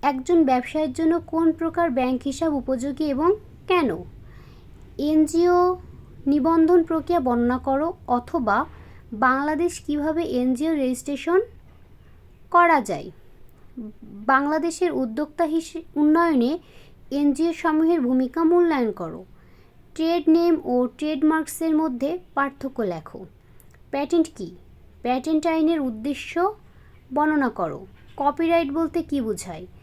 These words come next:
কপিরাইটের রেজিস্ট্রেশন পদ্ধতি আলোচনা করো। সমবায় সমিতির উদ্দেশ্য লেখো। অগ্নিবিমার ঝুঁকি নির্ণয়ের নৈতিক ও প্রা-, প্রাকৃতিক বিপদসমূহের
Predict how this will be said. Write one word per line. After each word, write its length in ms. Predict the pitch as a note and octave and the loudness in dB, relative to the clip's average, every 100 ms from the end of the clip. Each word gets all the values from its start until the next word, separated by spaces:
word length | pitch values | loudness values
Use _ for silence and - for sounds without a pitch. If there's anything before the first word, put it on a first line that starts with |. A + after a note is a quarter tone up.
| - - - | -20 -20 -4
কপিরাইটের 760 | B3 A#3+ D4 D#4 D#4+ - A#3+ D4 - - - - - - - | 0 0 0 0 -2 -2 -2 -2 -6 -20 -20 -20 -20 -16 -4
রেজিস্ট্রেশন 640 | C4 C#4+ C#4+ D4+ D#4 D#4 | 0 0 -2 -6 -2 -2
পদ্ধতি 440 | C#4+ B3 A#3 C#4 D#4+ | -2 -4 -4 -2 -2
আলোচনা 420 | D4+ D4+ C#4+ A#3 | 0 -2 -2 -2
করো। 340 | - D#3 D3 D#3 - - - - - - - - - - - - | -4 -8 -10 -16 -20 -20 -20 -20 -20 -20 -20 -20 -20 -20 -20 -20
সমবায় 520 | - D4 C4+ D4 D#4+ E4 | -6 -2 0 0 0 0
সমিতির 420 | E4+ D#4+ D#4+ E4 | 2 2 2 0
উদ্দেশ্য 420 | C#4 A#3+ D4 D#4+ | -2 -4 -4 -2
লেখো। 460 | B3 F3+ - D#3 - - - | -2 -4 -8 -16 -16 -20 -12
অগ্নিবিমার 680 | F#3+ C4+ D4+ D#4+ D#4 E4 C4+ | -4 0 0 0 2 0 0
ঝুঁকি 300 | C4+ C4+ D4 | -4 -4 -2
নির্ণয়ের 500 | C#4+ C#4+ D4 D4 D#4+ - - | 0 2 0 -2 -4 -8 -12
নৈতিক 540 | B3+ C4 C#4+ B3 E4 D#4+ | -4 -2 -2 -4 -4 -4
ও 80 | |
প্রা-, 300 | D4+ B3+ A3 G#3+ - - - - - | -4 -2 -2 -4 -14 -20 -20 -20 -8
প্রাকৃতিক 600 | C#4+ C#4+ C#4+ E4 - C#4+ A#3 | 0 0 0 -4 -4 -6 -6
বিপদসমূহের 880 | A3+ C4+ C4+ - D#4+ D4+ C#4 B3+ | -6 -4 -6 -4 0 2 2 0